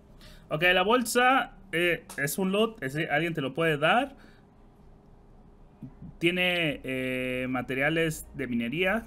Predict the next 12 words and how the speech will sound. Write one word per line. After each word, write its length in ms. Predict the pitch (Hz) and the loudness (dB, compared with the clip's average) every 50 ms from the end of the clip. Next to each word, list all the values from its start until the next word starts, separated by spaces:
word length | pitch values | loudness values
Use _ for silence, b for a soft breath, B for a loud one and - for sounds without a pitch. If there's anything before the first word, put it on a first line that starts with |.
| - - | -14 -12
como 300 | - - 113 113 110 110 110 | -10 -8 -6 -4 -4 -4 -4
materiales 420 | 110 110 113 117 127 139 143 139 | -6 -6 -8 -8 -6 -6 -6 -6
de 80 | 139 123 | -8 -8
penumbra, 680 | - 120 123 147 170 190 190 190 190 190 190 196 190 - | -8 -6 -4 0 0 2 2 4 4 4 2 0 -2 -4
materiales 800 | 156 131 120 117 - - 127 120 117 113 117 135 147 151 147 139 | -6 -6 -6 -8 -8 -6 -4 -2 -2 -2 -2 -2 -2 -2 -4 -4
de 100 | 127 - | -8 -8
caverna 380 | - 120 120 127 143 143 131 | -8 -8 -8 -6 -6 -6 -6
mística 680 | 127 120 117 123 151 185 196 - 214 202 - 196 185 | -6 -6 -6 -6 -6 -6 -6 -8 -12 -8 -4 -2 -2
y 60 | 185 160 | -2 -4
materiales 560 | 123 110 - 117 117 123 131 143 147 147 151 | -6 -8 -6 -6 -4 -4 -4 -4 -4 -6 -6
del 160 | 147 131 104 | -6 -6 -6
abismo, 300 | 98 107 117 110 - - | -4 -6 -6 -8 -8 -14